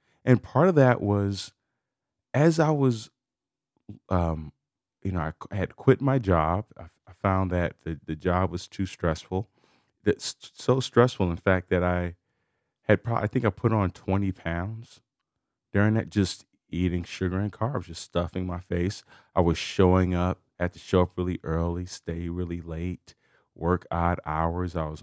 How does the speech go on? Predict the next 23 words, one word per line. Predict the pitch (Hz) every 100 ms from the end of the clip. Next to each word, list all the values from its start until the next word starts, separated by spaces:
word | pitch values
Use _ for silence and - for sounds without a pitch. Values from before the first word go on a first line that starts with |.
| -
on | 85 85 80
call, | - 82 82 85 92 - _ _ _ _ -
and | 85 80 -
I | 78
didn't | 73 95 90 -
feel | 95 87
supported | - 82 - 90 85 87 82 -
by | 80 78 76 76 76
the, | 82 78 76 76 73 -
uh, | 76 76 76 _
people | 95 - 85
at | 82 80
work. | 80 78 - _ _ _ _ _ _ _
And | 98 95
I | 95
was | 98
just | 90 90 98 - - _ _ _ _
gorging. | 90 92 101 101 87 87 85 78 73 _ _ _ _
I | 85
was | 90
just | 85
numbing | 87 82 92 101 107 98 87
out | 90 98 80